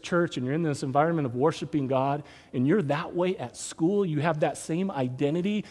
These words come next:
that you have here on Saturday nights and Sundays in school,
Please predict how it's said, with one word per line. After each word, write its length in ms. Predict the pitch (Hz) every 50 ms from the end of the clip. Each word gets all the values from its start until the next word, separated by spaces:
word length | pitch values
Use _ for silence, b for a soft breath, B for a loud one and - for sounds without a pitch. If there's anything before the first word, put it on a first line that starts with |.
| B B
that 180 | - 143 135 -
you 80 | 147 135
have 240 | 156 170 180 160
here 180 | 156 165 180 175
on 140 | 160 139 127
Saturday 480 | - - - 160 160 175 180 175 180
nights 320 | 170 165 165 175 160 - 170
and 100 | 131 -
Sundays 500 | - 180 156 165 180 180 196 202 190 - B B B B
in 140 | 180 151 156
school, 500 | - - - - 220 208 214 233 233